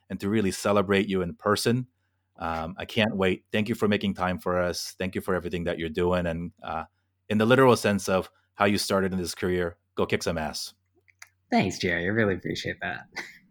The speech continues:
Speaker 2: <laughs>
Speaker 1: Thanks. I'll see you soon, man.
Speaker 2: All right. Sounds good.
Speaker 1: Thanks for listening to my conversation with Osric. So cool to hear the perspective of an actor,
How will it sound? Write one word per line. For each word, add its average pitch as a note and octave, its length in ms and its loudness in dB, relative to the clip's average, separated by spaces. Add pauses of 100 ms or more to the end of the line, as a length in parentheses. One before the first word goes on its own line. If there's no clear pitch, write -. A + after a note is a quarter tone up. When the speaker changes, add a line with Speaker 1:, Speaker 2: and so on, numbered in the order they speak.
(360)
Speaker 2:
<laughs> - 400 4
Speaker 1:
Thanks. G#2 320 2 (100)
I'll F#2+ 120 0
see A#2 140 0
you G#2 60 4
soon, G2 220 2
man. F2 320 -4 (300)
Speaker 2:
All C3 60 6
right. A#2+ 180 4
Sounds A#2+ 220 -2
good. A#2 200 0 (2750)
Speaker 1:
Thanks A2+ 220 6
for C3 160 8
listening A#2 440 6
to - 140 0
my G2 120 8
conversation F#2+ 560 4
with E2 100 2
Osric. F2 540 4 (440)
So A#2 240 6
cool A#2 220 6
to G#2 120 2
hear F#2+ 180 4
the F#2 80 0
perspective G2 600 2
of F2+ 140 2
an F2 80 2
actor, F2 480 4